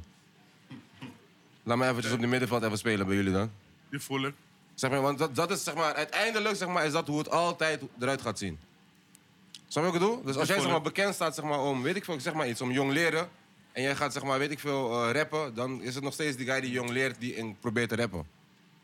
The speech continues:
Speaker 2: Maar ik denk wel dat er, als, als er, eh, Barcelona begrijp ik, maar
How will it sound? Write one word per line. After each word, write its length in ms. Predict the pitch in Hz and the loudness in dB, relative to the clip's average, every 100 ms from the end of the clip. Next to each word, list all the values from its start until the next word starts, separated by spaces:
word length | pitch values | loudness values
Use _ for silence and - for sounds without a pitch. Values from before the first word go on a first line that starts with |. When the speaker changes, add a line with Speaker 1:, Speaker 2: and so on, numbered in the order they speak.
| - | -6
Speaker 2:
Maar 140 | 127 | -2
ik 140 | 147 143 | 0 0
denk 260 | 165 165 | -2 0
wel 240 | 139 156 160 | 2 2 2
dat 200 | 160 156 | -2 -2
er, 160 | 143 - | -4 -6
als, 340 | - 143 139 - | -2 0 0 -4
als 220 | 143 127 | -4 -2
er, 160 | 135 123 | -2 -2
eh, 380 | 131 135 135 131 120 | 0 0 -2 -4 -4
Barcelona 680 | 107 127 139 147 143 143 139 | -4 -2 -2 0 0 0 -2
begrijp 480 | 127 - 127 127 | -4 -2 -2 -2
ik, 80 | 147 - - - - _ _ | -6 -12 -20 -20 -20 _ _
maar 280 | - 120 123 | -4 0 0